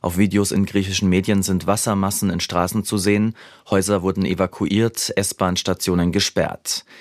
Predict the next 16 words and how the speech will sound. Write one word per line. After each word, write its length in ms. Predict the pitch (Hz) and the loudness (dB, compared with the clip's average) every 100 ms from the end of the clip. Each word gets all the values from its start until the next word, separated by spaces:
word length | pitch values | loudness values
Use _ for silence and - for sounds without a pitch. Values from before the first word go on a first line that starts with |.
| - - | -20 -20
Durch 180 | - - | -8 -2
umgestürzte 600 | 87 85 - 87 - 90 | 0 0 2 0 2 -2
Bäume 400 | 80 85 98 95 | 2 2 2 0
kam 260 | 92 90 90 | -2 -2 -2
es 140 | 87 | -2
zu 120 | - | -4
Stromausfällen, 1000 | 98 - 98 95 - 80 - 92 85 87 85 | -6 0 2 2 2 -2 -2 0 2 2 0
Schulen 380 | - 101 90 | 0 2 2
blieben 260 | 85 90 85 | 2 0 0
vorsorglich 560 | - 87 82 87 90 - | 0 0 2 0 -2 -2
geschlossen 540 | 90 - 110 - 117 | -2 0 0 0 -2
und 120 | 95 | -2
Fähren 380 | - 90 87 85 | -2 -2 0 0
in 140 | 82 | 0
den 140 | 82 98 | 0 0
Häfen. 420 | 87 76 82 76 | 0 -2 -4 -6